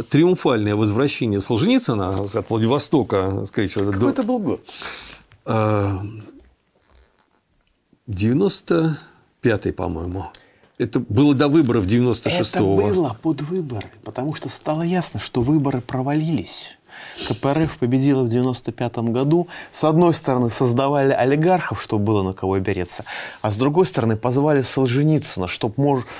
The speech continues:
Speaker 2: чтобы он осветил весь этот бедлам.
Speaker 1: Но
Speaker 2: Так что
Speaker 1: не
Speaker 2: он,
Speaker 1: получилось.
Speaker 2: так что он все-таки проник со свечечкой.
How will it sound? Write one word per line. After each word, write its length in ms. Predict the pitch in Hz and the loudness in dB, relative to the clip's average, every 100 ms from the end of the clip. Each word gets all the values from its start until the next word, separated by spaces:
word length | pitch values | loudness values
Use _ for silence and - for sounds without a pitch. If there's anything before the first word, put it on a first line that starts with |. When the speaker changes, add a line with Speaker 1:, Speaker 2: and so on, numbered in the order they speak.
| - | -14
Speaker 2:
чтобы 320 | - 139 123 | 0 2 4
он 200 | 156 156 | 4 2
осветил 640 | 131 - 127 143 - 151 | 0 0 0 0 4 4
весь 260 | 104 101 - | 4 2 0
этот 200 | 95 90 | -2 -2
бедлам. 440 | 90 98 92 85 - - - | 0 2 2 0 -4 -16 -8
Speaker 1:
Но 400 | 117 120 156 185 185 | -2 2 4 4 2
Speaker 2:
Так 140 | - 156 | -2 -2
что 220 | - 175 | 0 2
Speaker 1:
не 80 | 151 | 4
Speaker 2:
он, 60 | 202 | 4
Speaker 1:
получилось. 440 | 185 185 139 104 | 4 4 2 4
Speaker 2:
так 100 | 180 | 2
что 220 | - 190 | 2 2
он 60 | 202 | 2
все-таки 360 | - 190 175 170 | 2 -2 0 -2
проник 400 | 175 202 214 214 | 0 -2 -2 -4
со 120 | 131 | -4
свечечкой. 680 | - 120 104 - - - | 0 2 2 -2 -6 -8